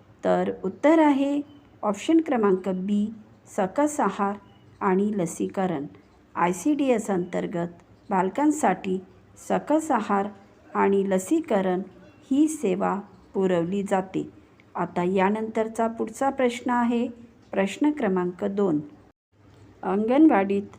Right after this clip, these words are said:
प्राथमिक शिक्षण कोणत्या वयोगटातील मुलांसाठी दिले जाते? ऑप्शन आहे ए, एक ते तीन वर्षे, बी, तीन ते सहा वर्षे, सी,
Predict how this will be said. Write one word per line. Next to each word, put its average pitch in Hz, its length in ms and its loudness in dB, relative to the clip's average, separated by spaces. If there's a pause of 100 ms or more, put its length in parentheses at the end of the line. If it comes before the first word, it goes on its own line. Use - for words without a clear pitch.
(140)
प्राथमिक 254 540 2
शिक्षण 202 520 -2 (440)
कोणत्या 208 380 0
वयोगटातील 202 840 0
मुलांसाठी 208 840 0 (280)
दिले 190 300 0
जाते? 196 400 -2 (640)
ऑप्शन 226 420 0
आहे 220 380 0 (560)
ए, 214 360 2 (420)
एक 196 340 0
ते 196 120 4 (120)
तीन 262 260 2
वर्षे, 202 420 2 (460)
बी, 226 380 -2 (240)
तीन 202 280 2
ते 196 100 2
सहा 233 380 0
वर्षे, 196 500 2 (460)
सी, 233 480 -2